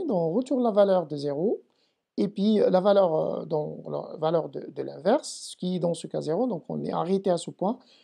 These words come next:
on continue à exécuter notre, euh, méthode,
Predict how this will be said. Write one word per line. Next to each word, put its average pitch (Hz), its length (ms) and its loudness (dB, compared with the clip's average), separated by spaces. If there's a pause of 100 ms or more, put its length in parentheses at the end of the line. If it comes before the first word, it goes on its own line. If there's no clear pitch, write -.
(120)
on 175 100 -2
continue 254 400 0
à 240 60 4
exécuter 214 420 -2
notre, 196 360 -6
euh, - 480 -4
méthode, 170 400 0